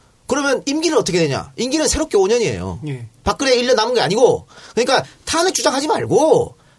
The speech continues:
Speaker 1: 하려면 하야를 주장해야 되는 거야. 그리고 지금 아까 주진우 기자가 그 언급하셨던, 어, 여론조사, 반기문 앞섰다,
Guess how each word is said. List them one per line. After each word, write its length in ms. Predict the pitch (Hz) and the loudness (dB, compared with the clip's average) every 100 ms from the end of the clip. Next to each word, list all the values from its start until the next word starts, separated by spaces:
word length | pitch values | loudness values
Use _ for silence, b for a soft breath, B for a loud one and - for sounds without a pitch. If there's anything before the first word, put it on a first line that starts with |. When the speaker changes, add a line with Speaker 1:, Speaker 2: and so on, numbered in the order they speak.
| b b | b b
Speaker 1:
하려면 420 | - 285 302 311 | -4 0 2 0
하야를 320 | 185 185 202 165 | 0 0 0 0
주장해야 260 | 113 92 | -4 -6
되는 180 | 80 76 | -8 -12
거야. 200 | 67 - B B | -18 -20 B B
그리고 140 | 240 | 0
지금 440 | 226 233 302 233 110 B B - | 0 0 -2 -2 -6 B B -6
아까 460 | 170 240 233 - - - - | -2 0 0 -2 -8 -20 -12
주진우 280 | - 220 247 | -6 -2 0
기자가 580 | 208 196 180 165 156 143 - | 0 0 0 2 0 -2 -6
그 220 | 151 139 - | -6 -4 -2
언급하셨던, 760 | 185 160 135 131 117 104 92 - _ | -2 0 -2 -2 -2 -2 -6 -12 _
어, 400 | 92 92 92 87 | -10 -8 -8 -4
여론조사, 580 | 117 170 139 95 90 190 - _ _ _ | 0 0 0 -4 -4 -4 -8 _ _ _
반기문 380 | 107 117 135 117 | -6 -4 -4 -2
앞섰다, 640 | 98 120 - 123 82 | -4 -4 -2 -2 -2